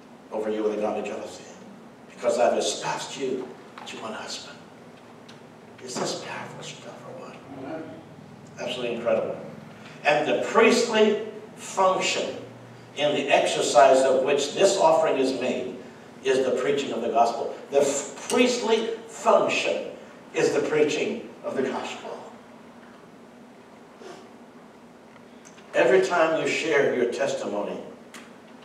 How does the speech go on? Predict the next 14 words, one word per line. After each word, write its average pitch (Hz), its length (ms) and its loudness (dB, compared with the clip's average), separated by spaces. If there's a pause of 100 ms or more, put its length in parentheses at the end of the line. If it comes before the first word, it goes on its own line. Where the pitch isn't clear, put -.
(300)
you 127 240 -2
are 120 180 2
exercising - 960 0 (440)
in 120 180 -2
your 107 180 -2
priestly - 500 -6
function. - 640 -12 (1200)
You're 135 160 4
literally - 540 6
depositing - 720 6
seed 143 460 0
in 104 160 -4
people's - 460 -8
hearts. - 720 -8